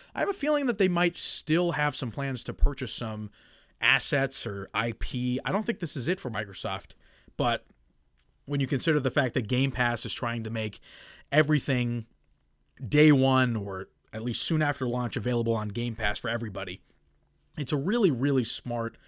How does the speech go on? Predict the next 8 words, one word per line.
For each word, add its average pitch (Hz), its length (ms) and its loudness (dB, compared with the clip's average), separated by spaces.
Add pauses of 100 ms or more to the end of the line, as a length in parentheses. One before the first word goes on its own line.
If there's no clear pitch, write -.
(1000)
business 185 340 8
decision 139 360 0
from 135 140 -2
Microsoft, 135 540 0
at 113 100 -6
least 117 220 0
on 101 140 -4
paper. 120 500 -4